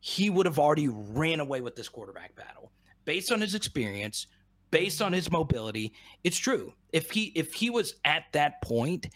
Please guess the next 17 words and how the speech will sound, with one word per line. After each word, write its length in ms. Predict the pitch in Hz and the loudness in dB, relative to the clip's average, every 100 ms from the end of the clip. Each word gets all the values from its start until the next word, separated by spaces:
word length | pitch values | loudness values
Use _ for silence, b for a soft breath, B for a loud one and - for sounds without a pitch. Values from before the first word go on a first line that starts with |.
| b b | b b
he 160 | - 196 | 0 4
would 140 | 175 | 4
have 180 | 156 117 | 2 0
dusted 400 | 139 139 - 120 | 0 0 -2 -2
everybody 600 | 117 113 110 107 107 101 - | -2 -2 0 0 -2 -6 -4
in 140 | 127 | 0
that 180 | 120 113 | 0 -2
room. 200 | 117 104 | -4 -4
If 120 | 104 | -8
you 60 | 110 | -4
factor 460 | - 151 156 160 | 0 0 -2 -6
in 80 | 160 | -6
his 160 | 135 127 | -6 -10
experience, 580 | - - 104 104 104 | -12 -14 -14 -12 -12
you 60 | 117 | -8
factor 460 | - 139 147 156 139 | 2 2 2 0 2
in, 200 | 135 | 2